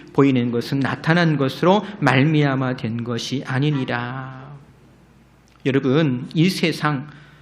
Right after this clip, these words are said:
이 모든 세계가 하나님 말씀으로 지어진 것을 믿습니까? 네,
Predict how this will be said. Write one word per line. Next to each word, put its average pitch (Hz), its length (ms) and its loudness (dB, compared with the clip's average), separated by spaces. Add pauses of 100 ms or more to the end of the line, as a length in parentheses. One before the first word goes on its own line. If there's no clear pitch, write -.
(140)
이 208 120 4
모든 196 380 6
세계가 185 400 -2
하나님 170 360 -2
말씀으로 143 520 -2
지어진 131 460 -2
것을 120 240 -6
믿습니까? 143 800 -4 (880)
네, 120 420 -2